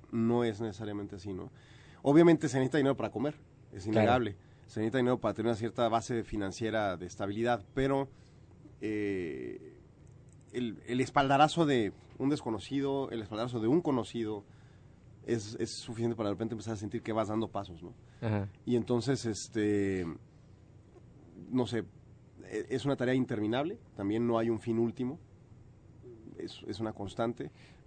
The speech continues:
Speaker 1: pero tiene esa característica, sacrificio y riesgo, ¿no? Que tiene que tener esa preponderancia. Y muchas veces cuando escucho empresarios que dicen, "No, no, es que eso está muy arriesgado", dices, "Bueno, pues entonces eres empresario o no eres empresario", ¿no?
Speaker 2: Así es.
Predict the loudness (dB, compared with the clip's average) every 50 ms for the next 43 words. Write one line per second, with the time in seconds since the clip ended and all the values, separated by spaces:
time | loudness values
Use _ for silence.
0 | -20 -8 -2 0 0 0 0 0 0 0 0 0 -2 -4 -6 -6 -4 -4 -4 -4
1 | -6 -8 -8 -8 -8 -8 -8 -6 -6 -6 -4 -4 -4 -4 -4 -6 -6 -8 -10 -10
2 | -10 -10 -10 -6 -2 0 0 0 0 -2 -8 -18 -14 -8 -8 -6 -4 -2 -4 -2
3 | -4 -4 -8 -8 -8 -8 -8 -8 -8 -8 -10 -12 -14 -20 -20 -20 -20 -20 -20 -20
4 | -12 -2 4 6 6 6 8 8 8 8 8 6 6 4 2 2 2 2 2 0
5 | 0 2 2 0 2 2 2 4 4 4 4 4 0 -4 -2 0 2 2 4 2
6 | 2 0 -2 -8 -4 -2 -2 0 0 -2 -2 -4 -4 -4 -2 0 0 0 0 -2
7 | -4 -4 -6 -6 -6 -6 -8 -12 -10 -6 -6 -4 -4 -4 -6 -6 -4 -2 -2 0
8 | 0 0 -2 -2 -4 -8 -10 -8 -8 -6 -6 -8 -12 -12 -16 -20 -20 -20 -20 -20
9 | -20 -20 -20 -20 -20 -14 -6 -4 -4 0 2 2 2 2 0 -4 -18